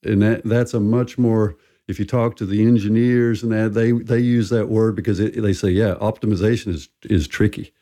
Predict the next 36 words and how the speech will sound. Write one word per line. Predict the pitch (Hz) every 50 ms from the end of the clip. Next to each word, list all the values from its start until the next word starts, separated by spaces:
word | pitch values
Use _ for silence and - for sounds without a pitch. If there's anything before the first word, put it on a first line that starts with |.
| _ _ _ _ _ _ _ _ _
That | - 104 101 117
means | 110 104 104 98 85
you're | 104 95
having | 87 113 107 104 104 98
to | 90
pull | - - - - 127 123 123
the | 113 113
levers. | 104 104 110 113 113 104 104 98 95 95 -
You | 117 117
got | 104 113 104 - -
five | _ - 117 117 117 113
or | 113
six | 107 - 120 117 -
different | - 123 113 - 101 98
levers | 104 110 117 113 107 98
and | 104 104
you | 101
gotta | 113 117 104
get | 98 87 117 113
'em | 113 107
just | 98 110 107 - -
right. | 120 104 95 -
You're | - 90 82
tweaking | - - 139 139 135 139 120 110 101
'em | 92 90 - _ _ _ _ _ _ _ _
to | _ - 95
find | - - - 110 107 110 117 117 113
that | 110 104 98 -
right | 104 104 107 107 107 104 - _
combination | - - 120 113 107 104 107 110 120 127 135 - - - 92 90 82 -
of | 101 95 90 85
work | 90 90 104 110 113 117 110 - - -
and | - 95 95 98
rest, | 113 120 107 87 80 - - -
of | - - 98 92 80
sleep | - - - - 117 123 131 120 110 - _